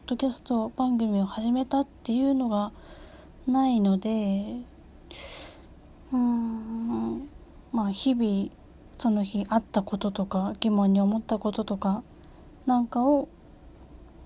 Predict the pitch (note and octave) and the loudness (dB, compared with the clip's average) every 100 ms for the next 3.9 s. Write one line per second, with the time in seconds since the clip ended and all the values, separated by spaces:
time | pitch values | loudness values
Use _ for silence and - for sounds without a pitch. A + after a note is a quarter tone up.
0 | - - - - - - - - - - | -20 -20 -20 -20 -20 -20 -20 -20 -20 -20
1 | - G#3 G#3+ - - G3+ G3 G3+ - - | 0 2 2 0 2 4 4 -2 -12 -8
2 | G3 - F#3+ G3 F#3+ - C#4 - - G#3+ | -4 0 0 0 -4 0 0 0 -2 2
3 | G3+ G3 F#3+ F#3 G3 A3 - - - | 4 6 4 4 2 0 -4 -14 -18